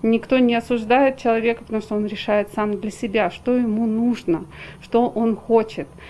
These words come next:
Самое ведь главное, это у нас, э, уход. И если он необходим, это уже не от возраста зависит.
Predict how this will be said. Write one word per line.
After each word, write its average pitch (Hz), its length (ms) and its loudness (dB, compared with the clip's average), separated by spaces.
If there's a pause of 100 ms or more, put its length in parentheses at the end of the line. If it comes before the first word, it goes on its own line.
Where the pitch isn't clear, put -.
(360)
Самое 262 340 2
ведь 233 200 -4
главное, 262 420 2
это 220 160 -6
у 226 60 -2
нас, 240 240 0 (120)
э, 220 560 2 (120)
уход. 330 420 2 (400)
И 214 500 -2
если 240 260 0
он 220 120 0
необходим, 233 720 4
это 233 220 -4
уже 220 180 -4
не 240 140 0
от 214 160 -4
возраста 196 560 -2
зависит. 175 520 -4